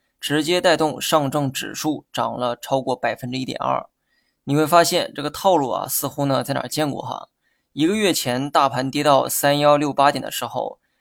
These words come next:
市场同样流传着关于房地产的小作文，于是大盘借机反弹，结果等来的却只有降息十个基点。如今大盘再创新低，摸到了三幺四四点，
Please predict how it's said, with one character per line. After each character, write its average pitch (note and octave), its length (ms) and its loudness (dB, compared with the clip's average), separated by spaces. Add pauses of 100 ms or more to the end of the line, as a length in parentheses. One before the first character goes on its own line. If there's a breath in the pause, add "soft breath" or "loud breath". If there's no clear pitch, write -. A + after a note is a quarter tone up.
市 G#3+ 240 -2
场 C3 320 0
同 C#3+ 220 -4
样 D#3+ 160 6
流 C#3+ 140 0
传 B2+ 240 -4
着 C3 120 -2
关 C#3 300 -2
于 C#3 100 0
房 C3 280 -4
地 D#3 100 0
产 B2+ 140 -6
的 B2+ 80 -10
小 B2 160 -10
作 C3+ 160 -4
文， - 260 -10 (420)
于 D3+ 160 -2
是 F#3+ 200 -2
大 F3 160 6
盘 C3 340 -4
借 C#3+ 240 -2
机 D3 140 -6
反 - 180 -6
弹， - 320 -10 (340)
结 D#3+ 160 0
果 F#3+ 140 4
等 C3 220 0
来 A#2+ 180 -4
的 C#3 180 0
却 - 240 -4
只 - 220 -4
有 C3 160 -2
降 C3 380 0
息 D3 400 -4
十 - 240 -4
个 C3+ 100 -4
基 C#3 140 -8
点。 - 300 -6 (540)
如 D3+ 200 0
今 F#3+ 200 -2
大 F3+ 140 6
盘 C#3 260 -2
再 D3+ 140 0
创 C#3 200 -2
新 C#3+ 240 -2
低， D3+ 300 0
摸 C#3+ 240 0
到 C#3+ 100 4
了 C3 120 0
三 C#3+ 220 -2
幺 C#3+ 160 2
四 C#3+ 180 0
四 D#3+ 200 -2
点， - 280 -8